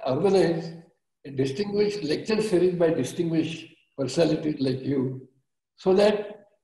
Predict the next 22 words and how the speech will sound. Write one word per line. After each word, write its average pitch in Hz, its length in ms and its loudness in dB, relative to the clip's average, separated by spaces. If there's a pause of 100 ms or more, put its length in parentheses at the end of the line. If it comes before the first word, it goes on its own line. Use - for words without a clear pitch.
you 185 120 -6
can 185 220 2
motivate, 175 600 4
you 143 120 -12
can 143 180 -4
inspire, 151 760 2
ignite, 139 380 -4
you 127 140 -10
can 147 160 -4
ignite 156 400 -2
the 151 80 -2
minds 147 460 0 (400)
of 139 160 -8
so 196 180 2
many 196 640 2 (260)
students - 680 2 (260)
spread 185 360 2
across 160 380 2
the 156 100 2
country. - 440 -6 (640)
And 156 140 -4
therefore, 202 640 2